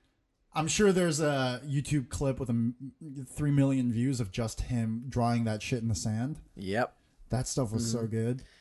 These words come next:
Speaker 2: Because, and I, I don't wanna spoil too much, but listeners that have seen Legend of Korra, I'm sure if you go rewatch this episode, you see what Iroh is saying, you're like,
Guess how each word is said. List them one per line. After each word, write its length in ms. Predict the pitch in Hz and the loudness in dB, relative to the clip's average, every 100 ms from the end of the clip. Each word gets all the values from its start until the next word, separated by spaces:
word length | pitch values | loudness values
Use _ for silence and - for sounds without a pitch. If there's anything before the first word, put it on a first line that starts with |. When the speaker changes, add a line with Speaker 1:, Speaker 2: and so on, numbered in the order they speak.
| _ - | _ -4
Speaker 2:
Because, 600 | 139 156 143 139 - - | 2 4 4 4 -2 -2
and 320 | 139 131 127 | 0 2 0
I, 200 | 113 120 - _ _ _ - | -2 -4 -8 _ _ _ -6
I 60 | 117 | -2
don't 100 | 147 | 0
wanna 140 | 147 | 0
spoil 320 | - 139 131 | 0 2 2
too 160 | - 131 | 2 0
much, 340 | 156 123 - 113 | 0 -2 -2 0
but 240 | 104 - _ _ _ _ _ - | 0 -2 _ _ _ _ _ -8
listeners 600 | 127 139 151 156 151 139 | 2 4 4 4 2 4
that 160 | 135 120 | 2 2
have 200 | 123 113 | 0 0
seen 540 | - 135 131 131 139 139 _ _ | 2 2 4 2 -2 -6 _ _
Legend 300 | 120 113 127 | -2 0 2
of 100 | 117 | 0
Korra, 460 | - 165 131 107 117 _ _ 110 | 2 6 6 6 2 _ _ -6
I'm 120 | 113 | -2
sure 280 | - 143 139 | 2 6 6
if 200 | 113 - | 4 2
you 80 | 117 | 2
go 140 | 127 | 4
rewatch 520 | 120 127 120 117 - | 6 4 6 4 2
this 160 | 120 107 | -2 0
episode, 540 | 127 127 - 107 101 101 | 0 -2 -4 -2 -2 -4
you 80 | |
see 220 | 95 - 123 | -6 -2 0
what 140 | 123 | 2
Iroh 440 | 110 117 117 113 107 | 2 2 4 2 0
is 80 | |
saying, 380 | - 131 113 107 | -2 -2 0 0
you're 120 | 107 | 0
like, 320 | 104 98 95 | 0 -2 -4